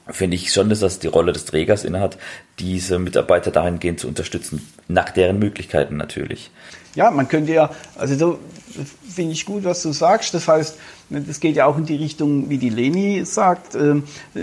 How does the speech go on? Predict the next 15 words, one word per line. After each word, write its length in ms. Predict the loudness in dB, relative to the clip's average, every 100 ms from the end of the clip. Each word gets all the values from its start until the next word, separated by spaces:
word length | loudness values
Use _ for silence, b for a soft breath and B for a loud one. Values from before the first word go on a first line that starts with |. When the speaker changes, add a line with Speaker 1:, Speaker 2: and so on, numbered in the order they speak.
| -10 -16 -20 -8
Speaker 2:
wir 200 | -4 0
sind 240 | 0 2
jetzt 360 | 4 4 2 -2
in 100 | 0
der 160 | 0
Situation, 720 | 2 2 4 2 2 2 2
wo 140 | 0 2
wir 200 | 2 2
auch 160 | 0
vieles 600 | -4 -6 -4 -2 -4 -4 -16 B -4
aus 300 | -2 -2 2
Eigeninitiative 1200 | 4 4 2 -2 -2 -2 -2 0 0 2 0 0 -4
entwickeln 680 | -4 -2 -2 -2 -2 0 2
müssen 540 | 0 0 -2 -2 -4
und 380 | 0 0 0